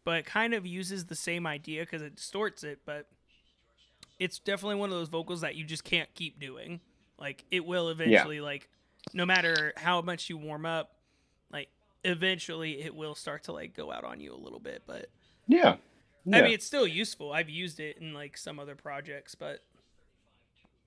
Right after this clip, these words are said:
Speaker 1: yeah, i-, it's just one of those things. Uh, the thing I've needed to learn recently is just take a break.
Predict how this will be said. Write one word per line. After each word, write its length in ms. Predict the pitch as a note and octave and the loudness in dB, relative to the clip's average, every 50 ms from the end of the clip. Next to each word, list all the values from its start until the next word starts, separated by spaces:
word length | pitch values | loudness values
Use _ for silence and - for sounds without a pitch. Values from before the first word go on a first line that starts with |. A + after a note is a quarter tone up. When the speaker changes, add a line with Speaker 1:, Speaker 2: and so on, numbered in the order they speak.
| _ _ _ _ _ _ _ _ | _ _ _ _ _ _ _ _
Speaker 1:
yeah, 260 | - D#3+ - - F#3 - | -14 -12 -10 -10 -10 -8
i-, 40 | - | -8
it's 360 | G3 - B3+ - - A#3+ - | -8 -6 -6 -8 -6 -6 -6
just 160 | - B3+ - | -6 -6 -6
one 120 | A3+ G#3+ F#3 | -6 -6 -6
of 60 | F3 | -6
those 140 | E3 D#3+ - | -6 -6 -6
things. 240 | D#3+ D#3 D#3+ D3+ - - _ _ - | -6 -6 -8 -10 -14 -20 _ _ -8
Uh, 100 | F#3 - - F3 E3+ - _ | -8 -8 -8 -12 -18 -20 _
the 120 | - G#3 F#3+ | -6 -6 2
thing 260 | - B3+ C4 B3+ A#3+ | 4 4 4 4 2
I've 340 | - F3 F#3 F#3 F#3+ F3 E3+ | -2 0 0 0 0 -2 -4
needed 340 | F#3 F#3 F#3 F3 F#3 F3+ - | -6 -6 -4 -4 -4 -4 -4
to 40 | E3 | -6
learn 260 | E3+ F3 F3 F3+ E3+ | -6 -4 -4 -4 -4
recently 680 | D3+ D3 D#3 - - E3+ D3+ D#3+ F3 F3 E3+ E3+ E3 F#3 - | -4 -6 -6 -4 -4 -6 -4 -4 -4 -2 -2 -4 -6 -10 -10
is 120 | D#3+ D#3 | -8 -6
just 140 | D#3+ F#3+ - | -6 -6 -4
take 140 | - F4 C4+ | -4 -4 -4
a 60 | F3+ | -4
break. 320 | E3+ C#3+ D3 D#3+ D3 - | -4 -2 -2 -2 -2 -4